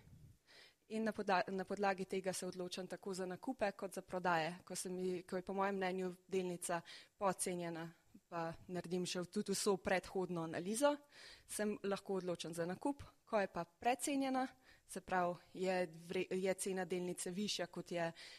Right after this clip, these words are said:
moja ocenjena notranja vrednost, se pa od-, odločam za prodajo,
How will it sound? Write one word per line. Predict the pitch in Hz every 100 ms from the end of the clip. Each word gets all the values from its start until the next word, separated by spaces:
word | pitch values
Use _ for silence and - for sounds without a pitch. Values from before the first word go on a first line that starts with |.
| -
moja | 180 175
ocenjena | 175 175 180 175 170
notranja | 160 156 - 240 277 254 233 - - - -
vrednost, | - 226 233 233 220 - - _ - -
se | - - 202
pa | 190 185
od-, | 180 185 -
odločam | - 185 196 220 226 226 196 190 - -
za | 202 180
prodajo, | - 170 160 143